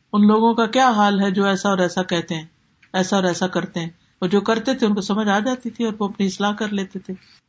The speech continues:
غیبت کے نقصانات بھی ہیں،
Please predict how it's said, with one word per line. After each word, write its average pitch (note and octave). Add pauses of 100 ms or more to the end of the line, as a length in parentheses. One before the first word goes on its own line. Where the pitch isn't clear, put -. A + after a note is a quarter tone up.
(880)
غیبت F4+
کے D#4+
نقصانات A3+
بھی F3+
ہیں، D3+